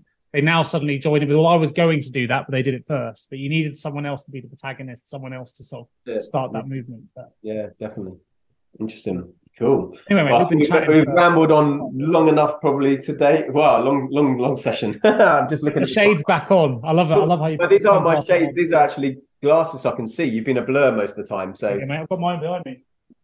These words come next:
Speaker 2: the-, these are not my blue
Speaker 1: I
Speaker 2: light
Speaker 1: bought
Speaker 2: ones.
Speaker 1: these
Speaker 2: These are
Speaker 1: because of
Speaker 2: normal
Speaker 1: you. You encouraged me to buy these. There you go. Next time I see you, buddy, you'd have been, uh,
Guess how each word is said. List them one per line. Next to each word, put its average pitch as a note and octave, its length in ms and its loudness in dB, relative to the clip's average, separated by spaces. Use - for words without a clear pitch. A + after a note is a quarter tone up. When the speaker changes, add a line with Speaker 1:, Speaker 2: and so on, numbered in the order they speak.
Speaker 2:
the-, F3 140 4
these F#3+ 240 2
are F#3+ 40 4
not D#3+ 160 2
my C#3+ 140 2
blue D3+ 200 2
Speaker 1:
I - 20 2
Speaker 2:
light E3 180 6
Speaker 1:
bought A3+ 160 4
Speaker 2:
ones. F#3+ 220 0
Speaker 1:
these - 60 -16
Speaker 2:
These C#3+ 80 -10
are C#3 60 -6
Speaker 1:
because F3 180 4
of F3 80 0
Speaker 2:
normal F3+ 160 4
Speaker 1:
you. B2+ 80 0
You F#3 160 0
encouraged E3 380 0
me D3+ 80 -4
to C3+ 60 -2
buy B2+ 180 -2
these. D3 280 -6
There C3+ 120 -18
you C3 80 -16
go. D3+ 120 -18
Next A3+ 220 0
time A3 100 4
I G3+ 80 4
see G#3 220 2
you, G3 80 4
buddy, D#3+ 180 2
you'd F#3 120 4
have E3+ 100 -2
been, F3 160 0
uh, E3+ 300 2